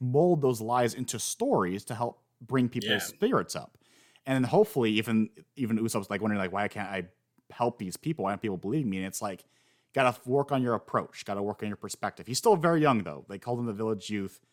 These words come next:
Speaker 1: I think intentionally so, and not like the Great Swordsman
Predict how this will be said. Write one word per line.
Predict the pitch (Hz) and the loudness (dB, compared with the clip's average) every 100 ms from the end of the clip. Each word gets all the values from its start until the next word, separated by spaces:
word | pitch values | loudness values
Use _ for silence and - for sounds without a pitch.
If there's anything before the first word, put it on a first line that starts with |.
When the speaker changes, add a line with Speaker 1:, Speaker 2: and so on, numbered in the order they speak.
| _ _ _ _ _ _ _ _ _ - - 127 | _ _ _ _ _ _ _ _ _ -20 -12 -4
Speaker 1:
I | 104 117 | 0 2
think | 113 123 110 - _ - | 2 2 2 -4 _ -6
intentionally | 117 - 120 - 95 | -2 2 0 0 -6
so, | - 98 | -2 0
and | 90 | 0
not | 95 95 | 0 -2
like | 95 90 - - - | -4 -6 -12 -20 -8
the | 123 | -6
Great | 123 101 - | -4 -4 -2
Swordsman | - 82 76 - 69 | -4 -4 -8 -12 -16